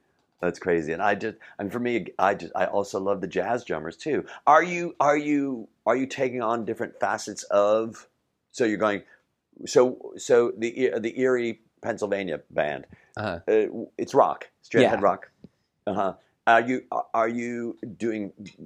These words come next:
Speaker 1: do you do jazz at all, or?
Speaker 2: Uh, I am admittedly not a very good jazz drummer.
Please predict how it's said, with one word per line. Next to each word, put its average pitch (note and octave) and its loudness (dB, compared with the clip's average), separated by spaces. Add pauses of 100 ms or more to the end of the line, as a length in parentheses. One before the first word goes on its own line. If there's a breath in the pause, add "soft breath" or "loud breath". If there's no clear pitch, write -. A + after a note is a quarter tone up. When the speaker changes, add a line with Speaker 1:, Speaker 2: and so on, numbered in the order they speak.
(280)
Speaker 1:
do A2+ -6
you A#2 -2
do G#2+ -6
jazz G#2 0
at E3+ 0
all, E3+ -2
or? F2+ -2
Speaker 2:
Uh, C3 6 (100)
I C3 4
am A#2 4
admittedly A#2 0 (220)
not G2+ 0
a F#2 -8
very F#2 -2
good E2+ -2
jazz E2 -4
drummer. D2+ -8